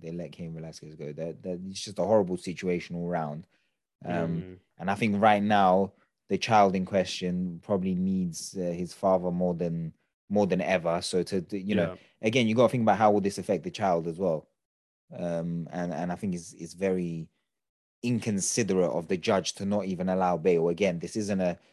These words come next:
Speaker 1: this isn't a
Speaker 2: Mm.
Speaker 1: serial killer. This isn't a man who's, you know, uh,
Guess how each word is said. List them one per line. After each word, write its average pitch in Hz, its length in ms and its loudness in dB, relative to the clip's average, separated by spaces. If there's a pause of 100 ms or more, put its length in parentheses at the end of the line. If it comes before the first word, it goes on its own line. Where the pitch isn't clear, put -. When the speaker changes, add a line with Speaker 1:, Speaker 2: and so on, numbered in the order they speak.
(120)
Speaker 1:
this 107 160 -2
isn't 107 140 0
a 101 40 0
Speaker 2:
Mm. - 40 -2
Speaker 1:
serial 107 480 4
killer. 101 300 2
This 101 180 0
isn't 104 180 -2
a 101 60 2
man 101 280 4
who's, 92 380 -4
you 98 80 -2
know, 90 280 0 (680)
uh, - 260 -10